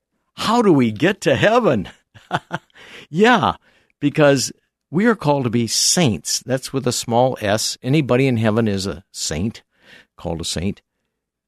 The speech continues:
But how do I get there? And if I don't get there, folks, guess what I've just done? If I don't get to heaven, I flunked life. Don't <laughs> flunk. Don't flunk life. Yeah. So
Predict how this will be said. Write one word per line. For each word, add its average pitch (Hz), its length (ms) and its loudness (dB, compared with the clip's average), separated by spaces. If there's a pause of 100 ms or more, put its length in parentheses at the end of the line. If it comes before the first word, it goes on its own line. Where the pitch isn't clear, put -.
(120)
But 107 140 -6
how 160 100 0
do 180 80 2
I 151 60 4
get 135 180 2
there? 131 80 2
And 143 120 4
if 131 140 2
I 147 120 4
don't 185 260 2
get 196 240 2
there, 117 160 0
folks, - 340 0
guess 151 280 -2
what 135 120 0
I've 123 140 2
just 110 240 -4
done? 120 220 -2
If 101 180 -2
I 120 80 0
don't 127 160 -2
get 107 200 -4
to 101 100 -6
heaven, 107 260 -2
I 107 200 0
flunked - 580 -6 (180)
life. 95 680 -2
Don't 107 380 0
<laughs> - 60 -20
flunk. - 600 -6 (1300)
Don't 139 280 2
flunk 160 460 0 (360)
life. 127 760 0 (120)
Yeah. 117 480 0 (840)
So - 380 0